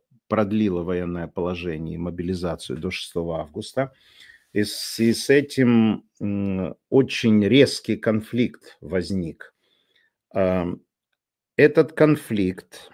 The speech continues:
ну, я постараюсь изложить, чтобы было понятнее тем, кто смотрит меня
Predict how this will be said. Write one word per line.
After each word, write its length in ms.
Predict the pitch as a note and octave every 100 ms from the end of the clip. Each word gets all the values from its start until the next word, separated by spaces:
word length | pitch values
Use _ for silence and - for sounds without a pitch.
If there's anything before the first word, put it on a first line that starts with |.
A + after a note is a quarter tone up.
| -
ну, 320 | A2 A2+ -
я 160 | A2+
постараюсь 520 | - A2+ A#2+ A#2 G2 G#2
изложить, 300 | F#2 D3 C#3+
чтобы 180 | G2+
было 160 | G#2+ G2
понятнее 1000 | - A2 A#2+ C#3 C#3 - A2+ G#2+ G2 F#2
тем, 280 | F#2+ B2+ A#2+
кто 180 | - G#2
смотрит 480 | - A2 G#2+ G2 _ _ _
меня 760 | A2+ - G#2 G2+ G2+ G2 F2